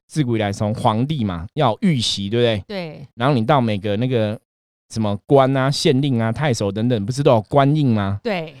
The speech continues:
Speaker 1: 为什么要搞一个官印？因为官印就代表他嘛。
Speaker 2: 嗯。
Speaker 1: 所以那个外能量的连接，从自古以来的风俗民情习惯的连接，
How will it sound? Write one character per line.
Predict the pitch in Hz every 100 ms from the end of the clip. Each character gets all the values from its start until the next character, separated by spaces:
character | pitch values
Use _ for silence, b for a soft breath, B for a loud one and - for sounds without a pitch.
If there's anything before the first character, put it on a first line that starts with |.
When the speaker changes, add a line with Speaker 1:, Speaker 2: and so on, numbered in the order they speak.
| B
Speaker 1:
为 | - 190
什 |
么 | 120
要 |
搞 | - 110
一 |
个 | 110
官 | 107 117 120
印？ | 123
因 |
为 | 190
官 | - 170
印 | 170
就 | 165
代 | 165
表 | 107 90 90
他 | - 120 117
嘛。 | 107 87 -
Speaker 2:
嗯。 | 202 185 160 160 160
Speaker 1:
所 | 180
以 |
那 | 208
个 | 190 127 _ _ -
外 | 214 123
能 | 117 117
量 | 143 135 110
的 | 110
连 | 107 104 110
接， | 113 104
从 | 117 117
自 | 139 190
古 | 139 110
以 | 101
来 | 98
的 | 104
风 | 107 165 165
俗 | 147
民 | 120 110 110
情 | - 107
习 | 117 - - 107
惯 | 117 165 107 92
的 | -
连 | 110 107
接， | 117 107 95